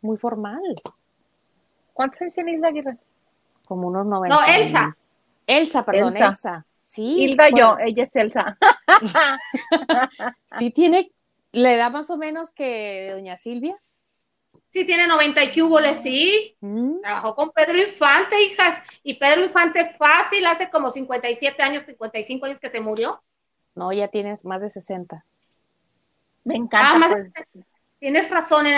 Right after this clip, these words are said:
Speaker 3: el cincuenta y cuatro murió, cincuenta y siete murió.
Speaker 1: Par
Speaker 3: Tiene
Speaker 1: cincuenta y siete.
Speaker 3: sesenta y cinco años.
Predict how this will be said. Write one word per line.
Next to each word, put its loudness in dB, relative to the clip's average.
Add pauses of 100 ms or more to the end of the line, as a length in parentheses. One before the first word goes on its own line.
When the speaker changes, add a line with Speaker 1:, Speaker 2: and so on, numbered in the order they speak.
Speaker 3:
el -2
cincuenta 0
y 0 (260)
cuatro 2
murió, -2
cincuenta -2
y 0
siete 2
murió. 0
Speaker 1:
Par 2
Speaker 3:
Tiene 0
Speaker 1:
cincuenta 2
y 4
siete. -6
Speaker 3:
sesenta -8
y -4
cinco -8
años. -16